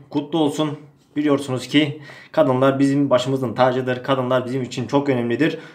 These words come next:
O yüzden özellikle annelerimize gereken değeri verelim sevgili arkadaşlarım. Eşiniz olur, anneniz olur, kız kardeşiniz olur. O yüzden o değeri verelim. Şimdi sorularımıza geçelim.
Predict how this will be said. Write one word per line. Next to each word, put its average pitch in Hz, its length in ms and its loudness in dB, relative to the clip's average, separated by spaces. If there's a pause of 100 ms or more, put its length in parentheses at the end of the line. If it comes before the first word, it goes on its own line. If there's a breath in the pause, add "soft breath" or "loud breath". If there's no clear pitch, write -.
(120)
O 175 120 6
yüzden 143 260 2
özellikle 143 480 2
annelerimize 123 840 0
gereken 113 440 0
değeri 113 420 2 (160)
verelim 104 360 0
sevgili 95 300 -4
arkadaşlarım. 90 500 -8 (160)
Eşiniz 107 380 -4
olur, 101 360 -2
anneniz 107 380 -2
olur, 107 340 -4
kız - 140 -16
kardeşiniz 107 460 -4
olur. 151 300 2 (240 loud breath)
O 143 120 4
yüzden 143 520 4 (520 loud breath)
o 156 160 0
değeri 123 260 4
verelim. 107 300 0 (1040)
Şimdi 165 420 4
sorularımıza 170 520 6
geçelim. 120 300 2